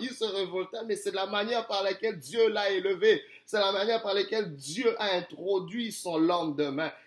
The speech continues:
par une révolte, une révolte faite qui venait de la part de Dieu parce que Salomon s'était détourné de Dieu et Dieu avait commencé à susciter plusieurs ennemis contre lui.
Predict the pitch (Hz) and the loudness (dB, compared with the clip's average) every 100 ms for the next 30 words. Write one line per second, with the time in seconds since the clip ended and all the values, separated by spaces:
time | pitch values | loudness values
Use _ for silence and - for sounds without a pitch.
0 | _ _ 190 180 165 214 208 185 170 180 | _ _ 4 4 4 -2 -4 -4 0 0
1 | 156 220 196 - 160 - - 262 220 220 | 0 -2 -2 0 -2 -2 -2 0 2 0
2 | 240 240 226 208 - 233 233 240 190 220 | 0 0 0 -2 0 0 0 -4 0 2
3 | 233 277 262 208 - 233 202 185 185 - | 4 4 2 0 2 0 0 0 -2 -2
4 | 262 226 180 190 185 - 214 214 208 233 | -2 0 -2 -2 -2 0 0 2 0 -2
5 | 233 190 220 202 156 220 220 - 190 190 | 0 0 0 -2 6 6 6 -6 -10 0
6 | 208 175 160 - 208 202 - - 202 156 | 0 2 -4 -2 -2 -2 -4 4 6 6
7 | 247 220 202 226 214 196 190 - 214 - | 0 2 4 2 2 0 0 0 -2 -2
8 | 175 185 185 226 226 226 226 170 214 156 | -8 -10 2 2 2 -6 -6 -2 -2 2
9 | 180 185 190 214 - 202 185 185 180 214 | 0 0 -4 -6 -4 -4 -4 -6 -4 -6
10 | 196 | -8